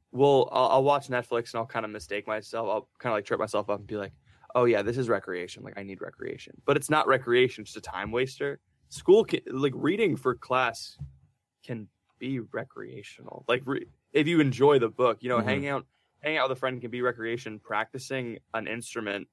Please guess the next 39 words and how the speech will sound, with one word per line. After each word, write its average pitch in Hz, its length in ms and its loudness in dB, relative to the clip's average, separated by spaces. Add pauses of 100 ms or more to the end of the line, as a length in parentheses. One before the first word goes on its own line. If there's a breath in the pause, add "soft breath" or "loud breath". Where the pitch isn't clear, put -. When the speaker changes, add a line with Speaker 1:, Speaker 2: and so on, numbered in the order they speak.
(200)
Speaker 1:
even 123 200 -2
though 117 120 4
it - 80 -2
takes 113 240 -6
discipline, 113 360 -2
can - 120 -10
be 110 100 -6
recreation. 107 640 -4 (440)
Sports - 420 4
are 120 60 4
recreation. 101 580 2
Sports 123 300 0
Speaker 2:
Yep. 101 100 0
Speaker 1:
take 104 180 -2
discipline. 107 540 -4
Speaker 2:
I 123 80 8
think 170 220 4
Speaker 1:
I 117 80 8
Speaker 2:
I, - 100 10
Speaker 1:
think 156 100 -4
Speaker 2:
I 139 120 10
Speaker 1:
we 165 40 2
Speaker 2:
consider, 160 380 4
like, 113 340 4
going 113 300 4
and 98 100 -2
playing 104 260 2
basketball 95 340 0
at 90 60 -4
the 90 80 -2
rec 87 220 -2
as 85 100 -6
a 80 60 -10
time 87 220 -6
of 76 120 -10
ter-, 85 300 -6
time 95 200 -4
to 85 80 -2
relax. - 520 -6